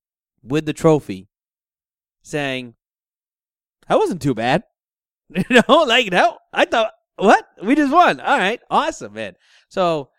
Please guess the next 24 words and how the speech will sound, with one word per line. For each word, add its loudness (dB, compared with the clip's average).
yeah. -4
Um, -6
I -2
don't -2
know. -2
I, -6
personally, -4
I -4
think -10
there -6
needs -8
to -20
be -4
a -2
lot -2
of -6
rethinking -8
things -10
over -6
in, -8
uh, -10
Golden -10
Stateville, -10
but, -10